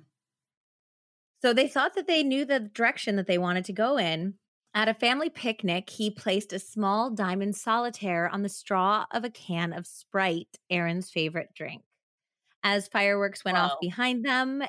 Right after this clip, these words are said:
Speaker 1: Aaron tearfully and joyfully accepted the proposal. Well, yeah, if you get engaged when you're eighteen years old, <laughs> then you're not drinking champagne.
Speaker 2: No.
Speaker 1: <laughs> You're drinking Sprite. <laughs>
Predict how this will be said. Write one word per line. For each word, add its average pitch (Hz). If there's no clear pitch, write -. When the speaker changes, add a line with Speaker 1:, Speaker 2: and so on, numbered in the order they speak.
Speaker 1:
Aaron 214
tearfully 208
and 220
joyfully 185
accepted 165
the 175
proposal. 165
Well, 262
yeah, 302
if 294
you 311
get 349
engaged 240
when 233
you're 214
eighteen 254
years 220
old, 202
<laughs> -
then 294
you're 247
not 269
drinking 269
champagne. 214
Speaker 2:
No. 226
Speaker 1:
<laughs> -
You're 247
drinking 233
Sprite. 180
<laughs> 320